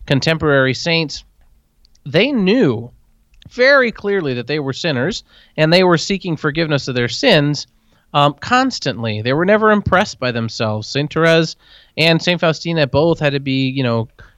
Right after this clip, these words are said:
counseled by their spiritual directors, "Yes, it's okay for you to receive the Eucharist and to do so frequently." <laughs> Like, if you are not in a state of mortal sin, you can do this. We need to remind ourselves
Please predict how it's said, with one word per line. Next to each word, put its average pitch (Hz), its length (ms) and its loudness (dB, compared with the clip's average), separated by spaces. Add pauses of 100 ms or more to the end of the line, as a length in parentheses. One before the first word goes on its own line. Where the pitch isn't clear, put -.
(140)
counseled 202 500 -2
by 151 140 -2
their 147 100 -4
spiritual 175 400 -8
directors, 127 460 -6
"Yes, 156 200 -2
it's 139 140 -8
okay 147 320 -4
for 139 140 -8
you 139 80 -2
to 131 80 -2
receive 131 340 -2
the 131 80 -4
Eucharist 123 500 -2
and 113 100 -4
to 117 60 -2
do 135 200 2
so 127 360 4 (240)
frequently." 113 800 2
<laughs> - 40 -2
Like, - 320 0
if - 240 -2 (240)
you 202 160 6
are 175 140 6
not 190 260 2
in 190 100 0
a 185 60 -2
state 190 320 -4
of 165 100 -4
mortal 170 300 -4
sin, 160 280 -6
you 147 120 -6
can 139 160 -6
do 170 160 -2
this. 127 220 -2 (500)
We 185 220 4
need 254 160 0
to 180 100 4
remind 165 400 2
ourselves 143 680 2